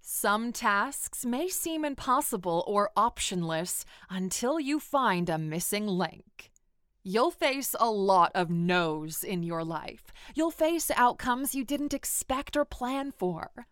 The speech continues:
Things might seem like a dead end until you assess the situation and start listening at all the options you still have available. Then you go through them one by one and see if any of those keys open the door. If there's a chance, you should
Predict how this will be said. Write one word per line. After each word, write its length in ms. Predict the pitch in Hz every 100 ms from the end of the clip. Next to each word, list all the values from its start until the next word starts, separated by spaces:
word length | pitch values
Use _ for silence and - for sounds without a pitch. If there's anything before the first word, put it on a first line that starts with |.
| _ - -
Things 440 | 277 302 311 311
might 340 | 269 254 330 -
seem 300 | - 277 277
like 160 | 269
a 60 | 233
dead 260 | 196 208 220
end 260 | 208 214
until 380 | 202 180 247 254
you 160 | 294 247
assess 460 | 254 - 233 -
the 100 | 196
situation 680 | 190 185 - 180 175 190 262
and 140 | 247
start 340 | 262 - 330 -
listening 540 | 240 311 - 262 202
at 80 | 190
all 180 | 190 233
the 140 | 262
options 600 | 220 311 - 240 226 233
you 140 | 202 277
still 480 | - - 247 262
have 220 | 247 233 233
available. 720 | 190 180 170 170 165 - - - -
Then 360 | 180 233 339
you 180 | 415 359
go 240 | 311 330
through 400 | 339 311 294 311
them 260 | 285 285 285
one 320 | 208 220 254
by 200 | 277 277
one 260 | 226 214 214
and 160 | 208
see 220 | - 262 285
if 80 | -
any 300 | - 254 302
of 160 | 240 180
those 400 | 180 170 180 -
keys 640 | - - 277 180 170 175 -
open 360 | 226 240 202
the 80 | 180
door. 560 | 170 226 180 165 - - _ -
If 160 | 254 -
there's 420 | 214 240 359 381
a 60 | 381
chance, 720 | - - 180 180 302 - -
you 120 | 302
should 220 | - 370